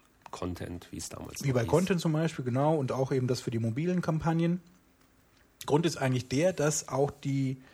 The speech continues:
Speaker 2: ja, was heißt auch, dass die, dass man mobil ein bisschen anders sucht auch. Also die, die, äh,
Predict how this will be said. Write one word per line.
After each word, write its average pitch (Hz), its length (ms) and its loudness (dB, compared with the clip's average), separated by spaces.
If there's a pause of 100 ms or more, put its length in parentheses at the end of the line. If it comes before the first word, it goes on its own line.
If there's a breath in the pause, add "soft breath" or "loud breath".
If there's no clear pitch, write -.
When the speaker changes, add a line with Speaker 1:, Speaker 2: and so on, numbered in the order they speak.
(1000 loud breath)
Speaker 2:
ja, 113 80 -4
was 110 120 -4
heißt - 160 -4
auch, 143 240 4
dass - 260 -2
die, 120 240 -2
dass 120 160 -2
man 135 80 4
mobil 127 240 0
ein 165 60 2
bisschen 151 200 0
anders 139 260 0
sucht 170 260 -2
auch. 101 240 -6
Also 113 180 -4
die, 117 380 -2
die, 113 500 -4 (760 loud breath)
äh, 117 80 -4